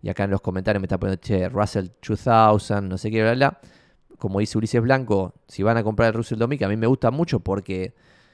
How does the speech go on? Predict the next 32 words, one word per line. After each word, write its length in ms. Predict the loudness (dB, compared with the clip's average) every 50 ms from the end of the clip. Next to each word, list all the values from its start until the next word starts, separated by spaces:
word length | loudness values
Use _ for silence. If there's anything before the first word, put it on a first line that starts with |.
| _ _ _ _ _ _ _ _ _ _ -8
hay 180 | -2 0 2 4
dos, 320 | 4 4 4 2 -6 -4
tres 260 | 0 2 2 2 0 -2
índices. 440 | -4 -4 -4 -4 -4 -6 -6 -4
Uno 140 | -2 0 0
es 80 | 2 2
el 80 | 0
Russell 280 | 0 0 0 0 0 -2
tres 180 | 2 0 0 0
mil, 220 | 2 0 -2 0
que 100 | 0 -2
son 200 | 0 0 0 0
las 180 | 0 -2 -4 -6
tres 180 | -4 -4 -2
mil 160 | -2 -2 -2
empresas 320 | 0 0 -2 -2 -2 -2 -2
más 100 | 0 -2
grandes 120 | 0 -2
de 40 | -2
Estados 240 | -2 -2 -2 0 0
Unidos, 380 | -2 -2 0 0 0 0 -2 -2
según 500 | -4 -6 -4 -2 0 0 -2 -2 -4 -4
Russell, 360 | -4 -4 -4 -2 -4 -6 -6 -6 _ _ _ -20 -20 -20 _ _ _
o 100 | -12 -10
no 80 | -8 -6
sé 160 | -6 -8 -8
quién 240 | -6 -8 -8 -6 -6
mierda 220 | -4 -4 -2 0
lo 140 | 0 0 0
hace, 220 | 0 -2 -4 -6
la 120 | -6 -6 -6
consultora. 520 | -6 -4 -4 -4 -2 0 0 0 0 -4